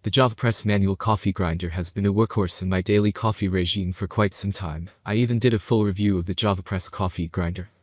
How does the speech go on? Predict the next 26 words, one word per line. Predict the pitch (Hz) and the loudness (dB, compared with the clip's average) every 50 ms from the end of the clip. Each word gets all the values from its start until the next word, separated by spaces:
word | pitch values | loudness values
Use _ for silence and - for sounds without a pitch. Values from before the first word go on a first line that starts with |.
| _ _ _ _ - | _ _ _ _ -6
As | 107 110 - | -4 -4 0
far | - 127 123 120 | 2 4 4 4
as | 117 107 | 4 2
cheap | - - 127 - - | 0 -2 -2 0 0
burr | 110 104 | 0 0
coffee | - - 110 107 - - 101 | 0 0 -2 -2 0 0 -2
grinders | - - 95 90 90 90 87 - - | 0 0 0 0 0 -2 -4 -6 -4
go, | - 90 80 80 | -4 -2 -2 -2
the | 92 98 | -2 -2
JavaPress | 87 117 117 113 98 - - 101 90 - - | 0 2 2 2 0 -2 -2 -2 -2 -2 -4
is | 95 92 | -4 -4
a | 101 | -4
good | - - 101 90 - | 0 0 0 0 0
buy, | 92 82 76 78 87 - _ _ | -4 -8 -8 -8 -12 -14 _ _
priced | - - 113 107 104 - - 110 | -4 0 0 2 2 2 0 0
at | 101 95 | 0 0
around | 98 98 95 92 92 95 98 | 0 0 0 0 0 0 -2
the | 101 | -4
twenty | - - - 110 104 104 | -6 -2 0 0 0 0
dollars | 95 104 98 98 95 90 87 - 95 | 0 0 2 2 0 0 -2 -4 -4
mark | 92 87 82 78 - - _ - | -4 -4 -6 -8 -14 -20 _ -10
at | - 92 | -10 -8
the | - 104 | -8 -6
time | - - 110 104 101 98 | -4 -2 0 2 2 2
of | 95 90 | 0 0
writing, | 101 101 101 92 85 80 82 90 - | 2 2 2 2 0 -2 -8 -8 -12